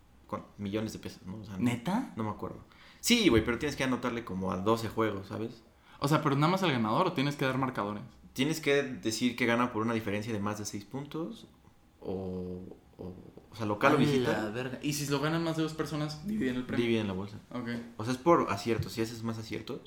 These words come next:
Speaker 1: si haces tres aciertos, te llevas toda la bolsa, güey.
Speaker 2: Ok.
Speaker 1: Y si haces doce, te vas, llevas menos dinero y así. Y me acuerdo que se lo jugaba porque, pues, no tenía dieciocho años, güey.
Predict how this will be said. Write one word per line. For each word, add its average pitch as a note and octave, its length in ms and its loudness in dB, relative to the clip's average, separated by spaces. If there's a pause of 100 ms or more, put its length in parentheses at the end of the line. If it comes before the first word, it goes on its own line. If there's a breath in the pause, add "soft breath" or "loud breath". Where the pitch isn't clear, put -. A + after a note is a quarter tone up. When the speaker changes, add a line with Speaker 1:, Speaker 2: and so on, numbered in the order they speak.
Speaker 1:
si A#2 60 0
haces B2+ 180 -2
tres D3 200 0
aciertos, D#3 400 -2
te - 100 -12
llevas G2+ 320 -4 (420 loud breath)
toda G2 160 0
la F2+ 100 2
bolsa, F#2 260 -2
güey. - 220 -14
Speaker 2:
Ok. A2+ 180 -4 (480)
Speaker 1:
Y - 80 -10
si F#2 180 -6
haces F#2 240 -6
doce, A2 300 0
te G2 100 -8
vas, F#2 100 -4
llevas F#2+ 220 -8
menos - 180 -14
dinero C3+ 280 -12 (100)
y - 60 -16
así. A3+ 160 -14 (1160 soft breath)
Y B2+ 40 -2
me C#3 60 4
acuerdo F3+ 180 6
que F#3 80 4
se F3 80 2
lo E3 80 6
jugaba E3 300 4
porque, A2+ 400 0
pues, A2+ 160 -4
no A#2+ 100 2
tenía A#2+ 200 -2
dieciocho A2+ 340 -6
años, A2+ 280 -4
güey. G2+ 140 -10